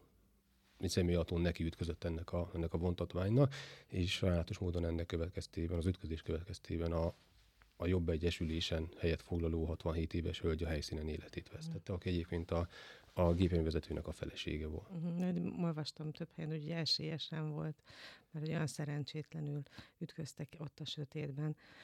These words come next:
Speaker 2: Ennek a fiatal fiúnak, akinek valószínűleg friss jogosítványa van, ez nem biztos, hogy a, megkönnyíti majd a későbbi sofőrségét. Ez,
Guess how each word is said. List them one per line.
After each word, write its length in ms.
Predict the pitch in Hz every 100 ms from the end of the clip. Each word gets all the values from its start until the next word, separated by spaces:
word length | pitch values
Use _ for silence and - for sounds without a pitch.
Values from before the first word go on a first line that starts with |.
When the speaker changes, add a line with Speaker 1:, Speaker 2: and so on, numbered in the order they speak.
| - -
Speaker 2:
Ennek 280 | 175 156 156
a 60 | 170
fiatal 720 | 190 165 - 156 156 151 143
fiúnak, 480 | - 185 170 160 147
akinek 260 | 147 160 143
valószínűleg 360 | 170 - 160
friss 240 | - 170 -
jogosítványa 800 | 160 156 - 156 - 156 151 151
van, 160 | 151
ez 220 | 156 156 151
nem 180 | 160 156
biztos, 440 | 147 - 156 -
hogy 200 | 160 147
a, 280 | 151 147 143 - - 165 156 170
megkönnyíti 680 | 165 147 135 165 160 156 160
majd 240 | 160 160
a 60 | 160 -
későbbi 640 | 165 - - 151 147 151 - - - - -
sofőrségét. 920 | - 180 - 160 - - 147 160 151
Ez, 120 | 160